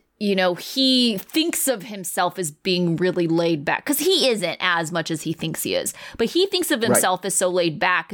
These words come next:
Speaker 1: that his, his point of view is, if you have a problem, that's on you. You shouldn't get as upset about it. You know? And so
Speaker 2: Right.
Speaker 1: that's what he's
Speaker 2: Right.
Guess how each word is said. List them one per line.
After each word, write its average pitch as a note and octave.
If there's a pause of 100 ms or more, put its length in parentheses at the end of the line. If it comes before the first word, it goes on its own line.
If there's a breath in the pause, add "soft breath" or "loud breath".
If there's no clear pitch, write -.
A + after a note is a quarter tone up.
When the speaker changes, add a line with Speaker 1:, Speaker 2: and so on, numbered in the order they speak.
Speaker 1:
that E3+ (420 loud breath)
his, E4 (320)
his C4+ (160)
point C4
of A3+
view G3+
is, E3+
if A#3
you F4
have G4
a D#4
problem, C4
that's A3
on G3
you. F3+
You F3+
shouldn't G3
get F#3
as F3
upset E3+
about C#3
it. - (880)
You F#3+
know? F3+
And G#3+
so B3+
Speaker 2:
Right. A#3
Speaker 1:
that's A#3+
what B3+
he's B3
Speaker 2:
Right. A#3+